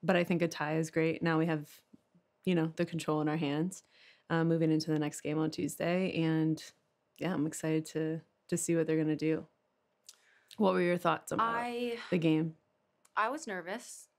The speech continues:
Speaker 2: I didn't have as high expectations, I guess, as you did.
Speaker 1: <laughs>
Speaker 2: Um, I'm always hopeful, and I'm trying to, like, manifest that because I want our men to do so well. But we're also young,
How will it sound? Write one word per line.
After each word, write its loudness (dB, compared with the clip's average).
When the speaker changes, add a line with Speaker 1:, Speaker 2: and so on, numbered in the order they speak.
Speaker 2:
I 0
didn't -2
have -4
as -6
high -4
expectations, -4
I -4
guess, -6
as -2
you -4
did. -2
Speaker 1:
<laughs> -12
Speaker 2:
Um, 0
I'm 4
always 4
hopeful, 2
and 0
I'm 2
trying 2
to, 2
like, -2
manifest 0
that 0
because 0
I 4
want 0
our 2
men 0
to 0
do 2
so 0
well. 0
But 6
we're 4
also 4
young, 2